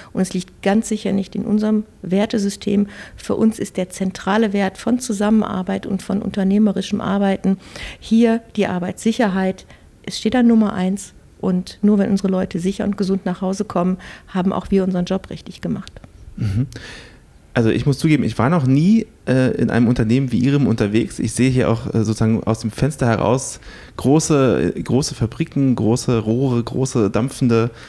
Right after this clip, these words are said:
Speaker 2: Schornsteine. Also man, man hat schon so ein bisschen so ein Gefühl dafür, wie, wie es bei ThyssenKrupp, äh, Steel Europe, äh, so, so sein könnte. Aber trotzdem mal so als Laie gefragt, was sind denn so typische Gefährdungen oder typische Gefahren in einem Unternehmen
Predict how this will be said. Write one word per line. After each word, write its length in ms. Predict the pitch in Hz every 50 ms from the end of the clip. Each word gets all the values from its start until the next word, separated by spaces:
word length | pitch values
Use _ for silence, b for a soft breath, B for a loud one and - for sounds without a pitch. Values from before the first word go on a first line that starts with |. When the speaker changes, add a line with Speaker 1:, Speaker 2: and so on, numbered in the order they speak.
| B
Speaker 2:
Schornsteine. 680 | B - - 123 135 151 156 - - 131 120 131 135 78
Also 160 | 92 113 117
man, 220 | 113 113 117 - -
man 180 | 101 113 113
hat 160 | 127 143 -
schon 120 | - 156 131
so 80 | 123
ein 100 | 113 113
bisschen 240 | 113 143 - - -
so 80 | 135 123
ein 80 | 117
Gefühl 640 | 110 113 - - - - 139 160 185 208 226 233 - B B B B B B B B
dafür, 520 | 143 139 - - 147 151 151 147 127 107
wie, 380 | - 120 127 135 139 107 - -
wie 140 | 113 117 92
es 100 | 117 -
bei 140 | - 123
ThyssenKrupp, 540 | 113 - 117 - - 120 - - 113 110 - - - - - - - - -
äh, 220 | - 113 107 104
Steel 420 | - - - - - 117 110 104 107
Europe, 300 | 110 117 117 117 - - B B B B B B B - -
äh, 140 | - 113 110
so, 240 | - 107 101 - -
so 140 | - 110 110
sein 260 | 104 101 107 139 170
könnte. 460 | - - 151 147 175 - - 214 233 - B B B B B B
Aber 240 | - 120 135 127 -
trotzdem 480 | - 143 135 - - 190 180 165 -
mal 180 | 127 127 135 135
so 240 | 143 135 131 104 -
als 340 | - 85 123 120 - -
Laie 220 | - 107 117 147 151
gefragt, 540 | 156 151 - - 117 123 131 - - - - B B B B B B
was 140 | - 127 -
sind 140 | - 170 -
denn 100 | 180 156
so 100 | 139 135
typische 480 | 131 - - - 185 - - - 156 135
Gefährdungen 560 | 135 - - - 127 135 156 143 113 110 82
oder 220 | 95 110 107 -
typische 320 | - - 170 - 139 139 120
Gefahren 460 | 117 - - 117 113 127 135 131 113
in 100 | 101 78
einem 140 | 95 104 90
Unternehmen 600 | 95 101 101 98 101 104 104 101 101 98 98